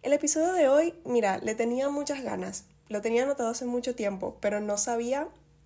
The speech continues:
cuándo lo iba a grabar. Y creo que este es el momento perfecto porque siento que, mm, lo estoy viviendo, mm, con mucha fuerza. <laughs> Así que bueno, cosas que he aprendido de mis vínculos, que estoy aprendiendo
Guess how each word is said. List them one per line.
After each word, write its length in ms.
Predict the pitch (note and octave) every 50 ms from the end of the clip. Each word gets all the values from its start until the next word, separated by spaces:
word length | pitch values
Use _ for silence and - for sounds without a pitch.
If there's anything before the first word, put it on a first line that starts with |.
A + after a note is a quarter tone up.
| _ _ _ _ _ _ _ -
cuándo 260 | - A3 G#3+ A3 A3+
lo 80 | A3+ A3
iba 120 | A3+ A3
a 40 | A3
grabar. 380 | G3+ F#3+ F3+ F3 F3 - - -
Y 80 | A#3+
creo 220 | A3+ - A#3+ B3 C4+
que 40 | C#4+
este 200 | C#4 - - D#4+
es 40 |
el 80 | D#4+ D4+
momento 360 | B3+ G3+ F#3+ F#3+ G3 A#3 A3+
perfecto 640 | - A#3 G3 F#3+ - - G3+ G3 - - - D4+ D#4+ D#4 - - - - - - - - - - - - _ _ _ _ _ -
porque 440 | - A3+ A3 A3 G#3+ A3+ A3+ - G#3+
siento 460 | - - A3 G#3 G#3+ G#3 A3+ A3+ A3+
que, 320 | - C4+ B3+ B3 A#3+ A#3 A3
mm, 360 | G#3 G3+ G3 G3 G3 F#3+ - - - - - -
lo 120 | G#3+ G#3
estoy 240 | G3+ - - G#3+ G#3
viviendo, 680 | G3 A3 A3 A3+ A#3 A#3 A3+ A#3 A#3+ B3 A#3+ A#3+ A#3+ -
mm, 200 | - A3 G#3+ G#3 G#3
con 200 | - G3 G3 G3+
mucha 260 | G#3 G#3 - A#3+ B3
fuerza. 400 | - - F#3+ F#3+ G3 - - - - - - - _ _ _ _ _ _ _ _ _ _ _ _ _ _
<laughs> 320 | - - - - - - -
Así 220 | - G#3+ - A3
que 100 | G#3 A3
bueno, 320 | G#3 F#3+ F3 F3 G3 - - - - - - _ _ -
cosas 440 | - C#4 C#4+ C#4+ - E4 E4 D#4+
que 280 | - - B3 G#3+ G#3 G#3
he 80 | G#3+ A3
aprendido 580 | A#3 A#3+ - C4+ B3 G3+ G3 G3+ G#3 G#3+ A3+
de 100 | A#3 A#3
mis 160 | A3 G3 F#3+
vínculos, 640 | F#3+ F#3+ G3 G#3 G#3+ A#3+ A#3+ B3 B3+ C4+ C#4 C#4 -
que 140 | - - G#3+
estoy 320 | G3 - - - A3+ A3+
aprendiendo 920 | B3 C#4 C#4 C4+ A#3 F#3+ F#3+ F#3+ G3 G3+ G#3 A3+ A#3+ B3+ C#4 D#4 F4+ F#4+